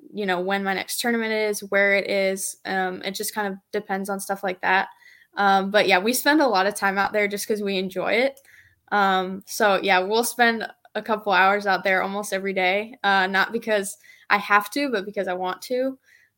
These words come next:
Um, and then I'll come home and spend some time with my family, maybe go out with my friends. Um, it just kinda depends. We live a very on and off lifestyle, so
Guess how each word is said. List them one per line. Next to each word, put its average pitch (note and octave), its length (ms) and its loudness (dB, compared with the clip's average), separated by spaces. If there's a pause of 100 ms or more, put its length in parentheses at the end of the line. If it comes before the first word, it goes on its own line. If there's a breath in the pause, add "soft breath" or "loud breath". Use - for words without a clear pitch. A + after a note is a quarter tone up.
Um, F#3+ 480 -2 (100)
and G3+ 480 -4
then G#3 180 4
I'll G3+ 100 4
come G#3 200 -6
home G#3 260 -2
and G3 180 -6
spend G3+ 200 -6
some G3+ 80 -8
time G3+ 200 -2
with G3 80 -2
my F#3+ 60 -4
family, G3+ 480 -4
maybe G3 240 -4
go F#3+ 120 -2
out F#3 120 4
with G3+ 80 -6
my G3 120 -4
friends. G3 640 -4 (100)
Um, F#3+ 420 -2
it G3+ 80 -18
just A3 240 -2
kinda G#3 260 2 (320 loud breath)
depends. G3+ 380 0
We G3+ 100 2
live G#3+ 200 2
a G#3 140 -2
very G3+ 380 2
on G3 200 2
and F#3 120 0
off G3 300 -4
lifestyle, G3+ 520 2
so F#3 360 0